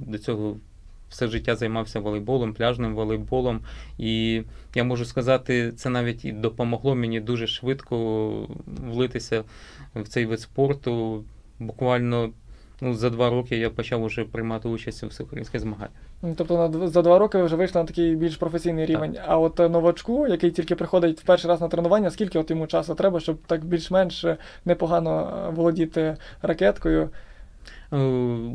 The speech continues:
Speaker 1: якщо буде поставлена задача просто навчитися грати на досить непоганому рівні, е, не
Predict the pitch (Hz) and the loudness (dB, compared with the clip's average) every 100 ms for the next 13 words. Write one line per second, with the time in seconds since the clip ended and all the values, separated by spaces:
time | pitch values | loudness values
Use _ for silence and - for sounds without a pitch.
0 | 147 - 127 131 - 170 135 139 139 135 | -10 -8 -4 -2 0 0 2 0 0 0
1 | 139 131 131 127 120 127 123 120 - 135 | 4 4 2 0 0 0 0 -2 -2 -2
2 | 131 120 117 120 123 117 - 107 120 120 | 0 -2 -2 -2 -4 -4 -2 -2 2 0
3 | 120 117 113 110 107 107 104 104 101 - | 2 0 2 2 2 0 0 -2 -4 -6
4 | - - 110 120 123 - 123 127 135 139 | -8 -6 -4 -4 -4 -6 -2 0 0 2
5 | 143 147 190 190 156 135 - - - - | 2 2 2 2 2 0 -4 -14 -12 -4
6 | 120 117 113 110 107 110 - - - - | 0 0 0 -2 -6 -10 -14 -14 -12 -6
7 | 123 135 139 | 0 2 4